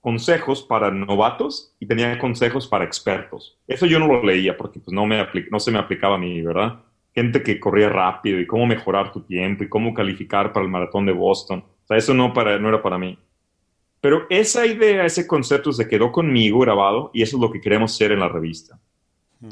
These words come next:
Speaker 1: Queremos, número uno, darle una identidad a la gente que no tiene. Esa de Joyful Missionary Disciple, de, de misionero. Es, es, tú eres católico, pero eres más que católico. Eres un misionero, eres un discípulo.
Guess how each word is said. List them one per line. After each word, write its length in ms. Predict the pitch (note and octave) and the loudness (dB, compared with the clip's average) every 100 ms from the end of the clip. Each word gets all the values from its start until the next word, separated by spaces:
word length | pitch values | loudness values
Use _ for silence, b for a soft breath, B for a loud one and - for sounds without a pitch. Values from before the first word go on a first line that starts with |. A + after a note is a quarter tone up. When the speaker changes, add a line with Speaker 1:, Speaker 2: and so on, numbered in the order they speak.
| G2+ - | -10 -2
Speaker 1:
Queremos, 360 | A2+ D3+ D3+ | 2 4 4
número 300 | B2+ D#3+ F3 | 4 4 4
uno, 180 | C#3 D#3 | 4 4
darle 240 | C3+ C3 C#3 | 4 4 2
una 140 | C3 | 2
identidad 400 | G#2+ G2 G2 G#2+ | 0 0 2 2
a 20 | |
la 120 | A2 F#2+ | 2 0
gente 260 | A2 G#2 | -4 -6
que 80 | G2+ | -6
no 160 | F#2 F2+ | -6 -4
tiene. 380 | F2+ E2+ E2 _ _ _ _ _ _ - | -6 -6 -10 _ _ _ _ _ _ -6
Esa 240 | G#2 A#2+ | -4 0
de 160 | G#2 F2 | 2 4
Joyful 400 | G#2 B2+ B2 A#2+ | 4 4 2 -2
Missionary 400 | G#2+ - G#2 G2+ | -2 -4 -2 -2
Disciple, 480 | F2+ F2 E2+ - E2+ | -2 -2 -2 -2 -4
de, 240 | E2+ - _ _ _ - | -4 -6 _ _ _ -8
de 80 | G2 | -6
misionero. 760 | F#2+ - F#2 F#2+ G#2 F2 - _ _ _ _ _ _ _ | -4 -4 -2 0 2 0 -2 _ _ _ _ _ _ _
Es, 220 | - D#3 D#3+ | 0 0 0
es, 160 | D#3+ - - | -2 -4 -2
tú 120 | D3 | 0
eres 180 | E3+ - | 2 0
católico, 500 | C#3 C#3 D3+ E3+ A#2+ | -2 2 2 2 0
pero 120 | B2+ | 0
eres 140 | C3+ A2+ | 0 0
más 300 | A2+ C3+ - | 0 0 -4
que 140 | B2 | -6
católico. 540 | G#2+ - F2 E2 - - _ - | -6 -4 -4 -4 -8 -18 _ -2
Eres 220 | A2+ B2+ | -2 0
un 180 | C3 B2+ | 0 0
misionero, 600 | C3 A#2+ G2+ G2+ F#2+ E2 | 0 0 0 2 2 2
eres 280 | F#2+ A2 - | 2 2 0
un 320 | B2+ C3 - | -2 -2 -6
discípulo. 760 | G2+ - - A#2 A#2 - - | -10 -8 -2 -2 -2 -8 -12